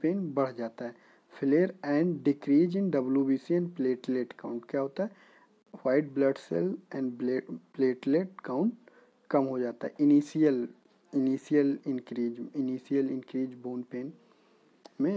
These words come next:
and decrease in initial क्या करता है? शुरुआत में bone pain increase कर देता है, decrease in डब्ल्यूबीसी and platelet count क्या होते हैं? कम हो जाते हैं। ये क्या है? Palliative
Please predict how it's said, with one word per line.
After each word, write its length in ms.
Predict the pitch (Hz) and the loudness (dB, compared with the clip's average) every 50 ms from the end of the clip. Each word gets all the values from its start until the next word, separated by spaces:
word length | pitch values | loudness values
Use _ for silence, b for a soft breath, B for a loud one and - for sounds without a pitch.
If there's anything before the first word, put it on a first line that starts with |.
| 180 165 | 2 2
and 140 | 165 147 135 | 2 0 -2
decrease 360 | 135 - - 131 135 143 156 202 208 | -2 0 2 4 4 4 4 2 -2
in 80 | - - 143 | -2 -2 -2
initial 460 | 139 135 131 - - 143 147 156 156 156 | -2 -2 -2 -2 0 2 2 2 2 2
क्या 120 | - 151 147 147 | 0 0 0 0
करता 220 | 147 139 - - 160 | -2 -4 -2 -4 -4
है? 60 | 156 | -4
शुरुआत 400 | - - 135 143 139 139 - 175 | -2 0 2 2 2 0 0 -2
में 80 | 175 185 160 | -2 -2 -2
bone 200 | 127 127 127 127 120 - | -2 -2 -2 -2 -2 -2
pain 200 | 135 131 131 127 | -2 0 0 -2
increase 340 | 123 120 - 127 131 139 139 - | -2 -4 -4 -2 -2 -2 -2 -2
कर 100 | - 147 | -2 0
देता 240 | 139 147 143 143 151 | 0 0 0 -2 -2
है, 100 | 143 135 | -2 -2
decrease 380 | 123 120 - - 135 135 139 196 226 | -2 -4 -2 0 0 0 0 0 -2
in 40 | 233 B B B B B B B _ - | -4 B B B B B B B _ 2
डब्ल्यूबीसी 500 | 135 123 131 139 139 139 139 - - 190 | 2 4 4 4 4 4 4 2 0 0
and 120 | 202 190 - - | 0 0 0 2
platelet 500 | 135 131 127 127 - 131 139 135 - - - | 4 4 4 4 2 2 2 2 0 -2 -2
count 220 | 139 165 185 175 - | -2 -2 -2 -2 -2
क्या 120 | 160 139 | -4 -4
होते 200 | 131 135 - 240 | -4 -4 -6 -6
हैं? 80 | 285 - b b b b b b b b _ - | -8 -8 b b b b b b b b _ 4
कम 160 | 175 151 139 139 | 6 6 6 4
हो 120 | 135 127 | 2 -2
जाते 300 | 117 117 110 113 - - | -2 -4 -4 -6 -8 -8
हैं। 80 | 123 123 | -6 -4
ये 100 | 127 131 | -4 -4
क्या 220 | 123 - 156 151 | 0 2 2 2
है? 140 | 160 170 175 - | 2 2 0 0
Palliative 500 | 143 127 127 131 127 123 - 170 170 | 2 2 2 2 0 2 2 0 0